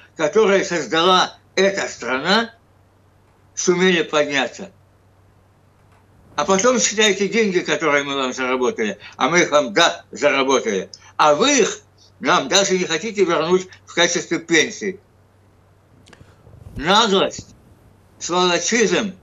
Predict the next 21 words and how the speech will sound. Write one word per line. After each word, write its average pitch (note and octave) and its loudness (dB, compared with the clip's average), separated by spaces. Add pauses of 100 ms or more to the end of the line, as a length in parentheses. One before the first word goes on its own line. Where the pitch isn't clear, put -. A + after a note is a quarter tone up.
(520)
и E3 0
ублюдочная E3+ 2
политика D#3 0 (520)
нашей F#3 0
страны F3 0
по E3 2
отношению D3 0 (460)
к - -4
огромнейшей F3 2 (200)
алие E3+ 2 (1200)
из, D#3 -4
э, D#3 4
стран F3+ 0
С D#3 -4
Н D3+ -6
Г, F#3 2
из C#3 -2
России, D3 0
Советского D3 -4
Союза G3 2
бывшего, G#2+ -8